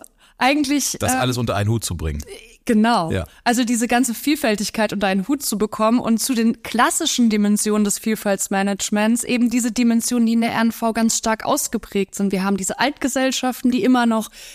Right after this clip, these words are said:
Speaker 1: ihre Kultur mit in die R N V mit reinstrahlen. Wir haben, ähm, Menschen, die schon für die H S B gefahren sind, jetzt für die R N V fahren.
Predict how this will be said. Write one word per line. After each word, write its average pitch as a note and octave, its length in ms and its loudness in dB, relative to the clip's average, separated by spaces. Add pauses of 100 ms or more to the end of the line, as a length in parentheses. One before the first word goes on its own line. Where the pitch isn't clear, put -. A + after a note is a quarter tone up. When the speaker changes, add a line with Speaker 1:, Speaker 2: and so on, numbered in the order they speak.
Speaker 1:
ihre A#3 220 0
Kultur A#3+ 560 -2
mit A3 160 2
in A3 140 2
die G#3 120 2
R G#3+ 140 0
N G#3+ 100 2
V G#3+ 460 0
mit G#3+ 260 -2
reinstrahlen. G#3 920 0 (400)
Wir G#3+ 180 2
haben, G3+ 580 2
ähm, F#3+ 600 0 (180)
Menschen, G#3+ 600 2
die G3 220 0
schon G#3 220 -2
für G3 80 -6
die G#3+ 100 2
H A3 80 2
S G#3+ 120 -2
B D#4 160 2
gefahren C4 420 2
sind, A3+ 100 2
jetzt G#3 160 -2
für A3 100 -6
die G#3+ 120 0
R A3 100 0
N A#3 100 0
V C#4+ 320 0
fahren. C4 640 0